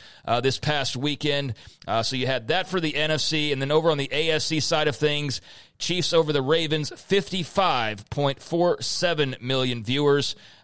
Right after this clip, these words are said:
Uh, first time since two thousand fourteen that both the conference title games averaged more than fifty million viewers apiece. And, uh, it was made mentioned by, or it was mentioned by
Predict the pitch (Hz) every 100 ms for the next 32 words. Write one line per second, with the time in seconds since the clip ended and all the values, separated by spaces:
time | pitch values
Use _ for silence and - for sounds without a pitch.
0 | - 104 - 175 170 - 165 165 151 127
1 | 113 - 185 - 185 175 147 120 - 180
2 | - - 170 139 110 101 143 143 127 147
3 | 147 139 - 151 147 135 139 135 127 127
4 | 139 135 117 120 131 156 156 117 - 165
5 | 156 147 143 123 123 147 147 143 139 -
6 | - - - 120 147 143 139 - - 113
7 | - 175 165 - - - - _ - 117
8 | 120 120 120 123 127 160 156 127 143 147
9 | 139 123 123 143 143 139 123 117 117 120
10 | 110 104 127 117 156 - 135 127 127 123
11 | 117